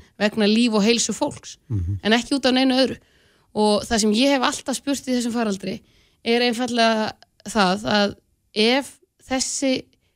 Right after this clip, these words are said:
Speaker 1: veira kæmi á íslenskt samfélag, bólusett samfélag í dag, em, hefðum við heimildir til að grípa til svona róttækra aðgerða?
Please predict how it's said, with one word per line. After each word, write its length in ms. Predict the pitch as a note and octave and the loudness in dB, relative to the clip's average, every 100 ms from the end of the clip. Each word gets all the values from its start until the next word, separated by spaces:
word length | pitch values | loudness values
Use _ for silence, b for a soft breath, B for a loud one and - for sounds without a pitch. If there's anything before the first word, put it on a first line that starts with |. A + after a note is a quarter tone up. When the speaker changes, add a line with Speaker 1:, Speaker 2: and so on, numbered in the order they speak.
| _ | _
Speaker 1:
veira 420 | A3+ A#3 G#3 F#3 | 0 2 2 -2
kæmi 540 | F#3+ - A3+ C4+ C#4+ C4 | -4 -4 -2 0 0 0
á 80 | B3 | 0
íslenskt 380 | B3+ - A#3+ | -2 -2 -2
samfélag, 500 | B3+ C4 - A3 G#3 | -2 -2 0 0 0
bólusett 580 | - A#3 C4+ C4+ A#3+ B3 | 0 0 2 2 0 -2
samfélag 540 | - A#3+ A#3+ G#3 F#3+ - | 0 0 0 0 0 0
í 160 | A#3 | -2
dag, 280 | - F#3+ - - b b b b b b b | 0 -2 -4 -10 b b b b b b b
em, 680 | A3 A3 G#3+ G#3+ G#3+ G#3 - _ _ _ _ - - - - | -2 2 2 2 2 0 -4 _ _ _ _ -18 -16 -12 -4
hefðum 420 | C4+ C#4+ C#4+ C4+ | -2 -2 -2 -2
við 100 | A#3+ | 0
heimildir 460 | A#3+ C#4 C4 A3+ A#3+ | 2 2 2 0 -2
til 100 | A3 | -2
að 80 | A3 | -2
grípa 340 | B3 A#3+ - G#3+ | 0 0 -2 -2
til 160 | - A3 | 0 0
svona 240 | B3 A3 | 2 2
róttækra 480 | A3+ A3+ - G3+ F#3+ | 2 0 0 -2 -2
aðgerða? 240 | G3 G3+ | -4 -8